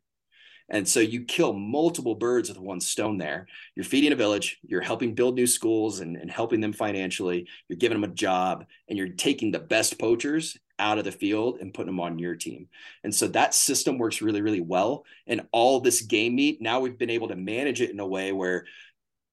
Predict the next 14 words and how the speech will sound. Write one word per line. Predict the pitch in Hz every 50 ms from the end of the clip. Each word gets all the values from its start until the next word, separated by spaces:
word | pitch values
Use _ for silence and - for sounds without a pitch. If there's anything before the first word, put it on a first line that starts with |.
| _ _
everything's | - 139 143 160 160 165 160 151 -
being | 127 139 139 131 127
eaten, | 123 127 135 - 104 110 113 123 123 _ _ _
but | - 90 110 110 92
they're | 95 120 120
not | 120 123 120 117 - -
killing, | - - - 139 127 123 120 120 110 107 104 95 90 - - - -
you | - 120 107
know, | 101 98 101
indiscriminately. | - 127 117 107 104 - - - 113 113 107 92 - 104 98 95
And, | 90 85 90 85 -
and | 101 101 95 95 90 92 -
you're | - 120 95 98
not | 107 107 -